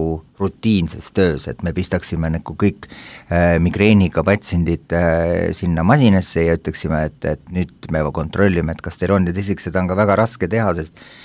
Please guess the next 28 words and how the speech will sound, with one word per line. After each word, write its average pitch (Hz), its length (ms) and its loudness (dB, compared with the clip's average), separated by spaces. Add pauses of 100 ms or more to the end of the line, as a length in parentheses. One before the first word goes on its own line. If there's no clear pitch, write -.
(140)
kui 98 160 -2
sul 92 160 4
on 87 180 2
kodus 110 460 2
migreen 92 480 0 (400)
ja 87 220 2 (100)
sa 87 140 2
haiglasse 85 500 0
jõuad 85 320 2
ja 80 60 -4
see 90 100 -2
masin 90 320 0
tööle, 90 300 4 (180)
äh, 85 380 0
pannakse, 85 420 -2
siis, 80 300 -8 (100)
äh, 78 160 -2
migreen 85 400 0
on 82 80 -2
nagu 85 160 -4
möödunud, 90 640 2
eks - 160 -16
ju. - 100 -18 (600)
Et 92 160 4
aga, 95 320 4
noh, 104 160 4
eksperimentaalsetes 92 1040 2
töödes, 92 440 2